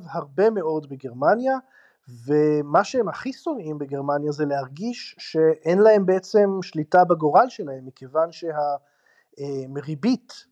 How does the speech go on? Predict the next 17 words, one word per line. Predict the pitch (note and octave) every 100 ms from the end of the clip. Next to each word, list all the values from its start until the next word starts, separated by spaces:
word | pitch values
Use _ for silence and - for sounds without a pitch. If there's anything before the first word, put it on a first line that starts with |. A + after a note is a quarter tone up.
| _ _ _ -
לא | D#3
נקבעת | B3 - E3 F3 E3 D#3+
בברלין, | C#3+ C#3+ C3+ B2 A#2 A#2 G#3 - _ _ _ C3+
אלא | C3
הריבית | C3+ C3 C#3+ F3 E3+
נקבעת | D3 D#3 D#3
על | D3
ידי | C#3+ C#3+ D3
הבנק | C#3+ D3 D#3+ E3
המרכזי | D3+ - C#3 D#3
האירופי | D3 C#3 D3+ D3+ C#3 A#2+ _ _ _ _
ועל | C3+ C#3
ידי | C3 C3+
הצרפתית, | D#3 - C#3+ - C3+ D3+ D3 _ A2+
אה, | D3 C3 B2
קריסטין | - C#3+ D#3+
לגארד, | D#3 C3+ A#2+ A#2